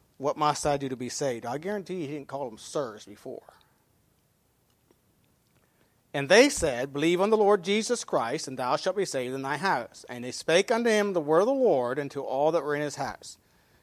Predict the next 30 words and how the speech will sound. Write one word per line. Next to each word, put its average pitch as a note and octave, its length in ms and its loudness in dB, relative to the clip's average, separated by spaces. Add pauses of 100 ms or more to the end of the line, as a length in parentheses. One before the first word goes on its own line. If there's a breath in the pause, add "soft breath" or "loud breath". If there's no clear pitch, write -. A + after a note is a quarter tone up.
(160)
And B2 100 -10
of B2+ 60 -10
course, C#3 260 -4
and C3 60 -8
he B2+ 60 -6
took C#3+ 240 -4
them C3+ 180 -4
the B2 80 -10
same C3+ 260 -6
hour B2+ 180 -2
of B2 60 -8
the B2+ 60 -10
night, A#2 240 -8
washed B2 360 -4
the A#2+ 60 -16
stripes, B2+ 400 -6
and B2+ 80 -12
was A#2 100 -14
baptized, D3 640 0
and A2 120 -14
he B2+ 200 -6
and A2+ 100 -8
all A2+ 140 -10
his A#2+ 200 -10
straightway." A2 480 -12 (580 soft breath)
Now, D#3 220 4 (560 soft breath)
they F#3 160 10
didn't E4 180 6
take B3+ 160 4
offense. - 600 -4